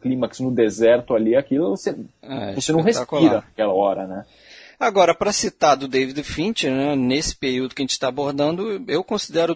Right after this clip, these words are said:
Speaker 2: dois outros clássicos, O Clube da Luta e O Zodíaco. Pra mim, esses três são
Speaker 1: É, O Clube da Luta eu gosto, o Zodíaco eu acho um pouco, eu acho um filme um pouco arrastado, não me
Speaker 2: Ah,
Speaker 1: agradou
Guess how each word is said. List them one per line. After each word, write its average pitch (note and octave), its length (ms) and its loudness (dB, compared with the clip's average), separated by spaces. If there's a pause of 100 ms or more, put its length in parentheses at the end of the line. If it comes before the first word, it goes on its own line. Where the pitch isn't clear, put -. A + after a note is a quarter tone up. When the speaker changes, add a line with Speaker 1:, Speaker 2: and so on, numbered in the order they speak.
(120)
Speaker 2:
dois D3 400 0
outros C#3+ 300 -2
clássicos, D3+ 480 -4
O - 40 -14
Clube F3+ 240 -8
da G3 160 2
Luta F#3 480 -4
e C#4 60 -4
O D#4 40 -4
Zodíaco. F3 680 -4 (840)
Pra C3 140 0
mim, D#3 140 0
esses F#3 300 -4
três F3 280 -2
são A3 280 -4 (800)
Speaker 1:
É, G2+ 80 -4
O - 60 -6
Clube E3 280 4
da D3+ 120 6
Luta D3+ 300 2
eu F#3 60 -8
gosto, D#3+ 320 2
o F#3 40 -4
Zodíaco C#4+ 520 4
eu A#3 40 6
acho A3 200 -4
um G#3 40 -8 (200)
pouco, A3 320 2
eu F#3+ 60 6
acho F#3+ 160 0
um F3 60 -4
filme F#3 400 -6
um E3+ 60 0
pouco B3+ 500 2
arrastado, B2+ 720 2
não D3 200 4
me F3 80 2
Speaker 2:
Ah, C4 220 4
Speaker 1:
agradou E4 320 4